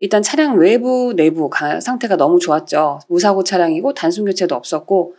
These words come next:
옵션 상태까지 좋은 차량이었습니다. 썬루프 들어가 있었죠.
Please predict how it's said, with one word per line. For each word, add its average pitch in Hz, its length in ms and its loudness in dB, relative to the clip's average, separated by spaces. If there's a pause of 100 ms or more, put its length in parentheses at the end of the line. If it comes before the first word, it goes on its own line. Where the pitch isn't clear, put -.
(160)
옵션 196 260 0
상태까지 220 480 -2
좋은 170 240 0
차량이었습니다. 208 920 -6 (220)
썬루프 165 400 -2
들어가 156 260 -2
있었죠. 151 500 -8